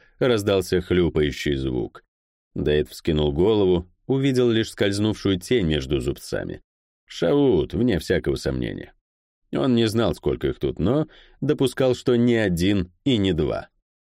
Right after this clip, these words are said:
Дейт остановился перед широким пространством возле пуговичных ворот. Несколько сотен солдат сражались с бледнокожими существами, в которых он узнал мелгов, виденных на Талорисе.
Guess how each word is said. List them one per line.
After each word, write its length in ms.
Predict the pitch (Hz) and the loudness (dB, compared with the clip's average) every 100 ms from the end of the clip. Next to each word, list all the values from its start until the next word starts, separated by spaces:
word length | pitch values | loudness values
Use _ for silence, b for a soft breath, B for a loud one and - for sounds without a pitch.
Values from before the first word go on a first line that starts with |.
| - | -4
Дейт 420 | 87 82 143 175 | 0 2 2 2
остановился 640 | 180 180 165 143 156 147 | 0 0 0 2 2 0
перед 240 | 127 123 120 | 2 2 2
широким 460 | 123 131 127 117 | 0 2 2 0
пространством 680 | 110 104 - 113 107 107 101 | 0 -2 0 -2 0 0 2
возле 280 | 92 90 90 | 2 2 0
пуговичных 640 | 101 98 85 85 85 80 | 0 2 0 0 -4 -2
ворот. 460 | 85 85 90 - - _ _ _ | 0 0 0 -4 -12 _ _ _
Несколько 540 | - 80 80 90 82 82 | -2 -2 0 -2 0 -2
сотен 380 | - 98 92 87 | 0 0 0 0
солдат 380 | 92 87 92 | 0 2 0
сражались 500 | - 87 80 95 90 | 0 0 0 2 0
с 40 | 82 | 0
бледнокожими 640 | 85 90 85 87 95 85 | 0 2 0 0 0 0
существами, 800 | 78 87 - 87 - 123 113 92 B | 0 -2 0 -2 0 0 0 -2 B
в 80 | B | B
которых 380 | - 131 120 113 | -4 0 0 2
он 100 | 110 | 0
узнал 340 | 98 98 95 | 0 0 2
мелгов, 640 | 87 87 101 82 69 - _ | 2 2 2 0 -2 -6 _
виденных 580 | 127 131 90 82 82 - | -2 0 2 2 2 0
на 120 | 110 | 0
Талорисе. 600 | 95 87 65 58 - - | 2 0 0 -6 -12 -14